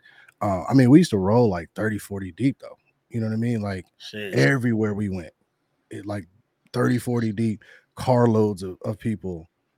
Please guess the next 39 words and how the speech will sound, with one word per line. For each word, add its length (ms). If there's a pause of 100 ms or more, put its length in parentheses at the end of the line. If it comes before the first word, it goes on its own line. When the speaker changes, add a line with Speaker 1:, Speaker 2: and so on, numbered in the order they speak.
(180)
Speaker 1:
um, 520 (420)
moving 420
as 140
a 80
unit. 380 (1000)
You 180
just, 380 (420)
"Who 160
is 80
that?" 240
You 140
know, 200
and 180
if 140
it's 160 (120)
anybody 580
who 160
resembles 560
somebody 400
who 140
was 180
part 300
of 100
our 140
unit, 260
even 180
if 120
we, 160 (160)
they 120
didn't 160
show 240
up 120
with 140
us, 180 (640)
"Oh, 140 (140)
nigga, 260
he 180
ain't 100
alone." 480